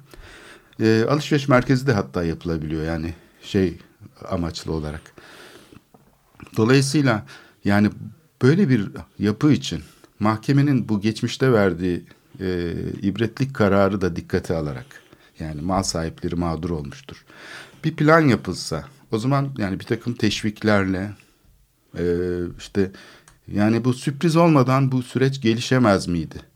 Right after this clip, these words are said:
Çünkü Emek Sineması'nda da aynı şeyi yaşadık. Herkes "Bakalım şimdi müteahhit ne yapacak?" diye bekliyor. Şimdi de binayı satın alanlar ki bir <clears throat> özel mülk ama önemli bir kamu değeri olan bir yapı.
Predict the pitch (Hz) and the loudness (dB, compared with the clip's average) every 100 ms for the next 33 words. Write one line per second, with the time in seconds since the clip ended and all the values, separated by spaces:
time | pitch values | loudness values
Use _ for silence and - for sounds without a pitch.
0 | _ _ - 131 135 139 143 143 139 135 | _ _ -6 -4 0 0 0 0 0 0
1 | 139 139 104 90 85 85 80 78 - 92 | 2 0 0 0 -2 -4 -6 -4 -4 -6
2 | 139 - - _ - 143 143 147 139 - | -6 -12 -20 _ -2 -2 0 -2 -2 -10
3 | - 123 143 147 139 123 143 139 135 139 | -4 0 2 2 2 2 2 4 2 4
4 | 143 135 135 90 - 82 78 78 - 78 | 4 4 2 -4 -4 -4 -4 -6 -6 -6
5 | - 135 135 110 - - - - - - | 2 2 4 0 -2 -12 -20 -20 -12 0
6 | 117 131 143 139 135 135 107 92 87 139 | 4 6 4 2 2 4 4 4 2 0
7 | 156 98 95 107 117 110 85 131 - - | 0 0 2 2 4 4 2 -4 -10 -20
8 | _ - 95 78 - - 113 110 110 98 | _ -6 -6 -6 -8 -2 2 4 2 0
9 | - - 113 78 - _ - 92 92 92 | -4 -4 -4 -4 -10 _ -4 -2 0 -2
10 | 78 76 69 69 69 - | -2 -6 -10 -12 -8 -4